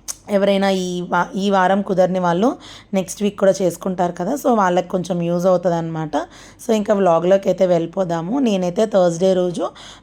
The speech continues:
ఇంకా మార్నింగే రెడీ అయ్యేసి షాపింగ్కి అయితే బయలుదేరామన్నమాట, నేను, మా హస్బెండ్. So, ఇంకా కిరాణా సామాను తీసుకొని వచ్చేసాము. అంటే, అవన్నీ ఒక లిస్ట్ రాసుకొని వెళ్ళాను.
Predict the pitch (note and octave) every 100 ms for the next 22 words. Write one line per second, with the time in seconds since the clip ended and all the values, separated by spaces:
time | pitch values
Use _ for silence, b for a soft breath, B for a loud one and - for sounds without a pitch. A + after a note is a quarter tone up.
0 | - G3+ G3 F3+ F3+ F#3+ G#3 F#3+ F3 F3+
1 | F3 F3 B3 A#3 F3+ F3 G3 F#3+ F#3+ F3+
2 | E3 E3+ E3+ E3+ D#3+ D#3+ D#3+ - F#3 E3+
3 | F3 F3 E3 D3 F3 D#3+ F#3 F#4 B B
4 | B - A3 G3+ G#3+ F#3+ G3 F#3 G3+ G3
5 | F#3 F#3 F#3 F3+ F3 F#3 F3 F#3+ F3+ F3
6 | F#3 F3 F3 F3+ D4 D#4+ - G3+ G#3 G3
7 | F#3+ G#3 G3 G3 F3 - G3 F#3 - G3
8 | F3+ E3+ F#3 F3+ E4